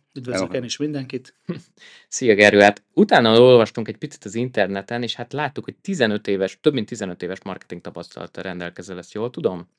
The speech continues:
Speaker 1: Igen, szörnyű kimondani, de így van.
Speaker 3: <laughs> Ha jól láttam, akkor te rendelkezel ügynökség és ügyféloldali tapasztalattal is, azért is örültem, hogy téged hívtunk elsőre, mert, mert azért ez mindenképpen nagy tapasztalat, az,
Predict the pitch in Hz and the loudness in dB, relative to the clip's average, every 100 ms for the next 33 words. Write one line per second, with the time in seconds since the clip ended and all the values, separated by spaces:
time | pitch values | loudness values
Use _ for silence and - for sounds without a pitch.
0 | - 127 123 107 147 139 131 131 127 123 | -18 -18 -16 -8 -4 -2 -2 -6 -8 -8
1 | 120 120 117 - 113 123 143 143 143 143 | -10 -6 -2 -2 -4 -2 0 4 2 4
2 | 160 - - 143 - - - _ _ _ | 0 0 0 -2 -2 -4 -4 _ _ _
3 | _ _ _ _ - 147 196 123 - 120 | _ _ _ _ 10 12 12 10 8 0
4 | 113 123 131 151 143 107 113 104 107 135 | 2 0 4 6 6 4 2 0 0 0
5 | 143 120 120 104 - 113 113 104 104 98 | -2 -2 -2 -2 -2 0 4 6 6 2
6 | - 135 156 - 143 147 156 156 - 127 | 0 -2 -2 0 0 2 4 4 4 4
7 | 127 117 117 117 104 107 101 101 120 101 | 4 2 2 2 2 0 -4 -4 0 0
8 | - 98 - 95 107 104 - 110 107 104 | -2 -12 -10 -4 -2 -2 0 -2 0 -2
9 | - 107 104 101 104 107 123 127 101 95 | -4 -6 -6 -6 -6 -6 -4 -2 -4 -6
10 | 98 92 95 95 - 101 113 - 131 127 | -12 -10 -10 -10 -12 -10 -10 -4 -4 -4
11 | 107 | -8